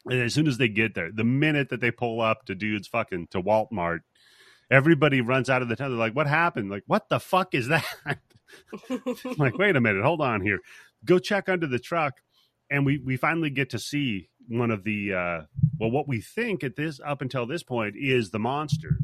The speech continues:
right? Which is this, uh, I don't know, man. I mean, it's, like,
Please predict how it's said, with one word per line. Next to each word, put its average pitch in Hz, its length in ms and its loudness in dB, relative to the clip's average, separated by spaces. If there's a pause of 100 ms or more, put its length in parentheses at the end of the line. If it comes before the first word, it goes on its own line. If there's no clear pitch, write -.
right? 92 300 -6 (680)
Which 120 220 0
is 131 120 -2
this, - 420 -2
uh, 95 440 -2 (720)
I 208 140 -10
don't 120 160 -6
know, 139 160 -2
man. 110 280 -4
I 135 60 -6
mean, 190 160 0
it's, 196 220 0
like, 127 340 -4